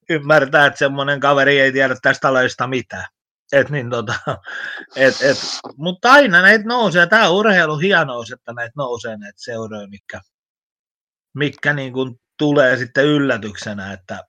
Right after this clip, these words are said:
et, et, kyllä nää on niinku, nää on joka lajissa upeita, että tämmösiä yllätyksiä tulee ja pystyy tulee. Ja näitä muistellaan sitten vielä pitkään, jos toi vaan riittää toi, jos,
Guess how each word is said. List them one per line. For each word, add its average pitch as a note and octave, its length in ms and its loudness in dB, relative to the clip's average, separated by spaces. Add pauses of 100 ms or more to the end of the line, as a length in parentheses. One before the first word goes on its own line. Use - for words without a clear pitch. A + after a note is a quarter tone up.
(180)
et, A#2 120 -10 (140)
et, A2+ 120 -8 (360)
kyllä F#3+ 200 2
nää G#3 180 8
on F#3+ 100 2
niinku, F3+ 400 -6 (1300)
nää F#3 200 6
on F#3 100 4
joka G#3 320 4
lajissa D3 500 0
upeita, G2 540 -8 (300)
että C3 200 -4
tämmösiä C3+ 420 0
yllätyksiä B2+ 800 -2 (240)
tulee C3 320 0
ja A#2+ 100 0
pystyy A#2+ 520 -4
tulee. G#2 340 -8
Ja A2 100 -10
näitä E3+ 280 2
muistellaan G3+ 640 2
sitten G#3 240 -4
vielä G#3+ 220 4
pitkään, G3+ 480 2
jos F3 220 -2
toi F#3 180 2
vaan G#3 180 4
riittää B2 580 -4
toi, A#2 200 -8
jos, C#3 160 -4